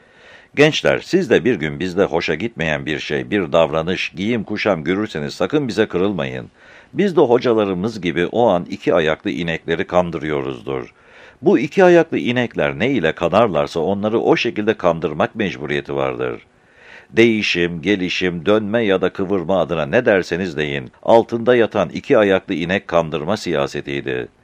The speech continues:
On beş yaşında İslamcı Dernek Parti ve oluşumların içine giren Erdoğan,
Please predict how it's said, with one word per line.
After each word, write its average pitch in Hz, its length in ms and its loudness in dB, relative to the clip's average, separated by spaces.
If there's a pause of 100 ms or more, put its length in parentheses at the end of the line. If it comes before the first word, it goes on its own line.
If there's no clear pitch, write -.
(600)
On 180 260 6
beş 165 180 4
yaşında 139 380 2
İslamcı 90 600 0
Dernek 80 400 0
Parti 90 320 0
ve 101 60 2
oluşumların 85 580 -2
içine 87 340 -4
giren 73 260 -2
Erdoğan, 73 520 0